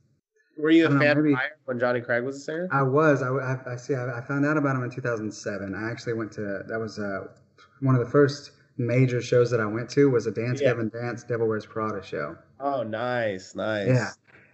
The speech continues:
Speaker 2: And, uh, I don't know. I, that was kinda when I first found out about him. And then when Kurt Travis joined, I didn't really even know who Kurt Travis was. You know, I didn't know where
Speaker 1: Yeah,
Speaker 2: he came
Speaker 1: yeah.
Speaker 2: from, any of that. And I was like, "Eh, I'm not really a fan." But then as I grow older, the more I grow older, the more that I realize that everything Kurt Travis touches is solid gold. <laughs> Like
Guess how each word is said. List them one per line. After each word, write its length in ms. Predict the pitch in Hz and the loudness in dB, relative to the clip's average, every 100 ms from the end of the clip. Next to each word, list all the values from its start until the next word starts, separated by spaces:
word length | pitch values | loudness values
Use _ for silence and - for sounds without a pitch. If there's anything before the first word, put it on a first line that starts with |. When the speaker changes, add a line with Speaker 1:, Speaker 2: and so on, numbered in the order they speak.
| - | -4
Speaker 2:
And, 320 | 139 143 131 | 2 4 4
uh, 360 | 131 117 101 90 - _ _ _ _ _ _ _ _ _ _ _ 139 | 2 0 -4 -8 -14 _ _ _ _ _ _ _ _ _ _ _ 4
I 40 | |
don't 80 | 160 | 6
know. 120 | 165 | 6
I, 140 | 131 | 4
that 140 | 135 147 | 4 4
was 200 | 151 127 | 4 0
kinda 200 | - 160 | 2 4
when 140 | 151 | 6
I 100 | 131 | 4
first 220 | 131 139 139 | 0 -4 -2
found 160 | 135 | -2
out 100 | 131 | 0
about 180 | 131 135 | 0 0
him. 60 | 135 | 0
And 100 | 131 | 2
then 100 | 147 | 2
when 100 | 135 | 2
Kurt 240 | - 147 | 0 -4
Travis 320 | 139 143 139 135 | 0 0 0 0
joined, 200 | 143 143 | -2 2
I 20 | |
didn't 220 | 165 139 | 2 2
really 200 | 139 135 | 0 0
even 160 | 127 120 | -2 -2
know 100 | 120 | -4
who 100 | 120 | -6
Kurt 220 | 117 113 | -6 -6
Travis 340 | - 98 - - | -6 -10 -10 -6
was. 540 | 127 139 135 127 123 | 2 2 4 0 0
You 60 | 123 | -2
know, 60 | |
I 80 | 123 | 0
didn't 100 | 123 | -2
know 60 | 117 | -2
where 140 | 98 | -4
Speaker 1:
Yeah, 80 | - | -4
Speaker 2:
he 40 | |
came 200 | - 135 | -2 -2
Speaker 1:
yeah. 100 | 127 | 0
Speaker 2:
from, 340 | 127 127 123 123 | -2 -2 0 0
any 140 | 123 | -2
of 80 | 117 | -2
that. 260 | 120 120 117 | -2 -2 -4
And 100 | 113 | -4
I 60 | |
was 180 | 113 113 | -4 -4
like, 120 | 120 143 | -4 2
"Eh, 60 | |
I'm 220 | 156 139 | 4 6
not 160 | 143 123 | 4 4
really 180 | 113 107 | 0 -4
a 60 | |
fan." 420 | 101 98 98 95 - - - - | -4 -4 -4 -6 -10 -20 -20 -2
But 140 | 131 | 0
then 320 | 147 190 185 147 | 6 6 6 4
as 220 | 147 151 | 4 2
I 80 | 135 | 0
grow 280 | 135 135 | 2 2
older, 280 | 131 139 123 | 2 2 2
the 120 | 123 | 2
more 220 | 120 170 190 | 0 2 2
I 80 | 139 | 0
grow 300 | 127 123 117 | 2 2 4
older, 240 | 120 113 | 2 2
the 120 | 110 | 0
more 240 | 120 143 151 | 2 4 4
that 100 | 131 | 4
I 60 | |
realize 480 | 123 113 120 113 104 | 0 0 -2 -4 -6
that 80 | 110 | -4
everything 420 | 113 135 131 131 | -2 -2 0 -2
Kurt 240 | - 123 - | 0 -2 0
Travis 320 | 120 113 107 | -4 -4 -6
touches 380 | 120 110 107 101 | -6 -6 -8 -8
is 240 | 95 - | -12 -16
solid 420 | - 123 107 101 | -8 -4 -4 -6
gold. 360 | - 101 92 - | -6 -6 -6 -10
<laughs> 40 | |
Like 220 | 107 110 | -6 -4